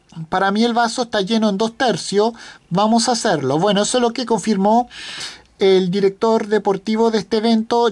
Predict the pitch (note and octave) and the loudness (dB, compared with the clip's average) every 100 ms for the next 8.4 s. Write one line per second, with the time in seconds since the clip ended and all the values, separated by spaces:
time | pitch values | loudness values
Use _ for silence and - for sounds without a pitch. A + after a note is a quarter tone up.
0 | F3 G#3 G#3+ A3 A3+ - F#3+ F3+ F#3+ A#3 | 0 0 2 0 -2 -2 0 2 4 2
1 | F3+ F3+ A3 - G#3+ E3+ F#3+ G#3 A3 A3+ | 2 0 -2 -8 -4 -2 0 0 -2 -2
2 | C4 B3 E3 - G#3+ A3+ - G3+ F#3+ F3+ | 0 0 0 -2 -2 -2 0 2 4 2
3 | F#3+ F#3+ F3+ G#3+ G#3 G#3 G#3+ A#3 G#3+ G#3 | 0 -2 -2 0 0 -2 -2 -2 0 0
4 | G#3+ A3 A#3 A#3 D#3+ - - - - - | 0 -2 0 0 0 -6 -20 -20 -20 -20
5 | - - F#3+ A3 A#3 A#3+ A3+ G#3+ G#3+ A#3 | -10 -4 -2 -2 0 0 0 -2 2 0
6 | A#3 A3 A3 G3+ G3 G#3 G#3 G#3+ G3+ G#3+ | 0 -4 -2 0 0 0 0 0 2 0
7 | A3+ A3 A3+ G#3 G#3 G3 - G#3+ G#3 - | 2 2 2 2 0 0 0 -2 -2 -2
8 | A3+ G#3+ G3 | -2 0 0